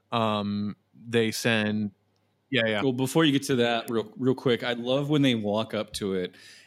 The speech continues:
Speaker 2: and there's the two, uh, stormtroopers that are just, like,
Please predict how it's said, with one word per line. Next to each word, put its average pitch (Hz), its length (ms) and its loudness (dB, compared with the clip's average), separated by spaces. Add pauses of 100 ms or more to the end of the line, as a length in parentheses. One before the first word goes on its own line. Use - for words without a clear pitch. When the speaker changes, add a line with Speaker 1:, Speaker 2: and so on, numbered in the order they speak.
(140)
Speaker 2:
and 110 180 2
there's 113 220 2
the 107 120 -4
two, 120 800 2
uh, 98 200 -2
stormtroopers 107 720 -4
that 101 100 -4
are 98 60 -4
just, 104 200 -6
like, 98 300 -2